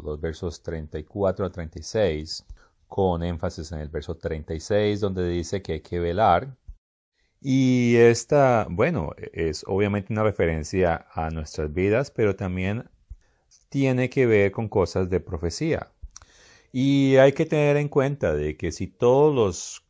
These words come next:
cristianos, eh, tuvieran la promesa de protección, entonces Jesucristo no hubiera dado estas instrucciones tan detalladas. Por una parte nos dice que debemos orar mucho.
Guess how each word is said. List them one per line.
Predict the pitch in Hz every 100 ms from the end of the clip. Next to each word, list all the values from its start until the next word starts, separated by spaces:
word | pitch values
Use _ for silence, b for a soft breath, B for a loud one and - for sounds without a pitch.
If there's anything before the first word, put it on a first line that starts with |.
| _
cristianos, | 92 - - 101 98 85 67 71 - - - -
eh, | 82 78 73
tuvieran | - 85 95
la | 98
promesa | - 80 82 -
de | 92 80
protección, | 82 76 78 - 120 135
entonces | 117 104 92 107
Jesucristo | 101 92 - 87 - 98
no | 92
hubiera | 87 85
dado | 82 80 82
estas | 78 - 87
instrucciones | 85 80 - 80 82 -
tan | 82
detalladas. | 78 - 76 90 113 80 - - - - _ _ _ _ _
Por | 143 131 139
una | 139 151 151
parte | 117 117 165
nos | 143
dice | 95 87 104
que | -
debemos | 95 82 82 85 87
orar | 85 80 76 73 76
mucho. | 98 92 135 143 -